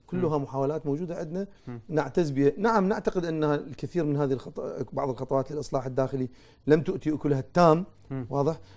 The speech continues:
Speaker 1: لكن في نفس الوقت أكو خطوات أخرى كانت جيدة
Speaker 2: زين.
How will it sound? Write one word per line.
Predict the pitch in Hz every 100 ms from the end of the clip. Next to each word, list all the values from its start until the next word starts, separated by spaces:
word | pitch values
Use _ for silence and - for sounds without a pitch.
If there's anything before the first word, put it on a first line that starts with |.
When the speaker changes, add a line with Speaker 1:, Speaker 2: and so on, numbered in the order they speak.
| -
Speaker 1:
لكن | 147 143 139
في | 131
نفس | 147 -
الوقت | 147 -
أكو | 139 143 131 - - - - 135 131 - -
خطوات | 131 123 123 139
أخرى | - 143 143
كانت | 143 135 123
جيدة | 113 170 143 127 131 - -
Speaker 2:
زين. | 131 131